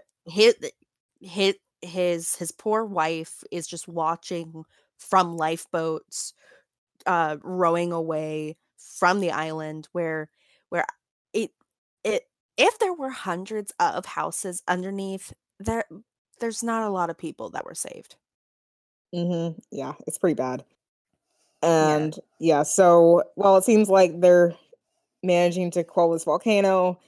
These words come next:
Speaker 2: Um, Roku goes down due to all the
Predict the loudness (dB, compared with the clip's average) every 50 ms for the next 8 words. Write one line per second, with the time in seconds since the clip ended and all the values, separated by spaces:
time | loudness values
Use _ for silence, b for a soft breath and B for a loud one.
0 | _ _ _ _ _ _ _ _ _ _ _ -2 0 2 2 4 4 4 4 4
1 | 2 0 -2 -4 -12 -16 _ _ 2 6 6 6 6 6 4 4 4 6 6 6
2 | 6 6 4 4 4 6 6 4 4 2 2 0 -2 -4 -8 _ _ -20 -12 -8
3 | -2 2 2 4 4 2 2 -2 -2